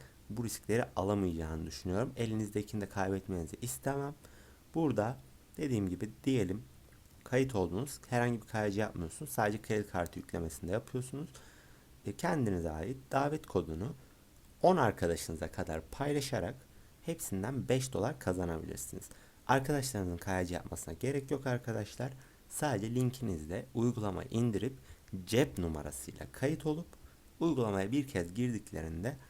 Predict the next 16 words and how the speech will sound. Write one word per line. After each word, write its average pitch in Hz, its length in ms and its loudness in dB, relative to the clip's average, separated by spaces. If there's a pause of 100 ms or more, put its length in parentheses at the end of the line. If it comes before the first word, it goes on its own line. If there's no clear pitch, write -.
(220)
size 120 480 2
beş 123 380 0
dolar 104 280 0 (100)
anında 113 460 0
tanımlanacak. 78 680 -4 (440)
Maksimum 131 500 -2 (140)
on 139 120 2
arkadaşınıza 85 600 -2
kadar 82 340 -2
da 101 140 -2
bu 123 100 2
ücreti 90 280 -2
alabilirsiniz. 98 720 0 (400)
Ama 123 160 0
sadece 120 500 0 (420)
iPhone 85 300 -2